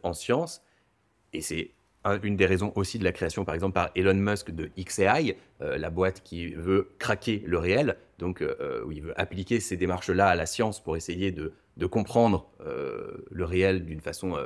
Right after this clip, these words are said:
euh, bien plus large que ce qu'on a aujourd'hui. Donc ça rejoint un peu les idées aussi d'Yann Lequin qu'on est en train de vivre une nouvelle renaissance, parce que ces algorithmes peuvent nous permettre, euh, euh, de révolutionner dans tous les domaines la façon dont on voit les domaines et, euh, euh, potentiellement de nous dire, bah, en fait, euh,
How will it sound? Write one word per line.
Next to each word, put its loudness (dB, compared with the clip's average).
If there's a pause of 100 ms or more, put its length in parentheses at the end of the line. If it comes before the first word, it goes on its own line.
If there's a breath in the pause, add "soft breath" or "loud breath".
euh, -2 (460)
bien 4
plus 0
large 4
que -6
ce -12
qu'on 0
a 4
aujourd'hui. 0 (320 soft breath)
Donc -10
ça 0
rejoint 0
un 0
peu -2
les -4
idées -4
aussi -6
d'Yann 6
Lequin 2
qu'on -4
est -2
en -4
train -4
de -4
vivre -4
une -2
nouvelle 8
renaissance, 0
parce -12
que 2
ces 0
algorithmes -2 (320 soft breath)
peuvent 8
nous 0
permettre, 0 (320 soft breath)
euh, 2 (100)
euh, -2
de 0
révolutionner 4 (160)
dans -4
tous 4
les 8
domaines 6 (100)
la 2
façon 2
dont 4
on 4
voit 6
les 4
domaines 0 (260 soft breath)
et, 2
euh, 2
euh, 2
potentiellement 0
de 0
nous -4
dire, 2
bah, 2
en -4
fait, 2
euh, -2